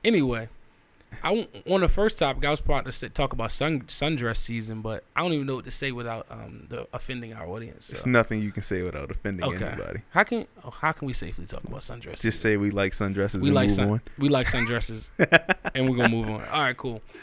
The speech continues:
Speaker 2: I think everybody understands why
Speaker 1: Yeah.
Speaker 2: sundresses are.
Speaker 1: But you
Speaker 2: uh,
Speaker 1: know what?
Speaker 2: God sent.
Speaker 1: Yeah, sundresses are what jeans used to be.
Speaker 2: Yes, well, some jeans are still there.
Speaker 1: Nah, I feel like jeans have changed. Like, jeans aren't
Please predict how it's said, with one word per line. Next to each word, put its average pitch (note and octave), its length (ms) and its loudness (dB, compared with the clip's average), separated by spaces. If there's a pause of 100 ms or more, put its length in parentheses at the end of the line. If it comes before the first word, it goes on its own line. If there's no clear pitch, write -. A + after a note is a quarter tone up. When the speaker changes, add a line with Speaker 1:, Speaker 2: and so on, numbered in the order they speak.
Speaker 2:
I - 40 4
think G3 200 8
everybody D3+ 340 12
understands G2+ 680 4 (320)
why G2+ 320 4
Speaker 1:
Yeah. E3 400 8
Speaker 2:
sundresses F#2+ 360 0
are. F#2+ 200 -4 (600)
Speaker 1:
But G#3+ 200 8
you A#3 80 4
Speaker 2:
uh, - 20 4
Speaker 1:
know A#3 120 8
what? B3 360 4
Speaker 2:
God F#3+ 280 4
sent. - 260 0 (340)
Speaker 1:
Yeah, D#3 140 4
sundresses B3 680 4
are E3 120 4
what D3+ 320 0
jeans D3 480 0
used C#3+ 220 -6
to G2+ 80 -8
be. C#2 260 -12 (560)
Speaker 2:
Yes, B2 320 -6
well, A#2+ 180 0
some C3+ 260 -2
jeans D3+ 440 -8
are A#2+ 80 -8
still C#3 340 -6
there. - 200 -8 (540)
Speaker 1:
Nah, F#3+ 360 -4
I B3 40 -2
feel - 160 0
like F#3+ 200 -2
jeans F3+ 380 0
have D3+ 120 2
changed. G#3+ 640 0
Like, D3 240 2
jeans G3 480 0
aren't E3+ 400 0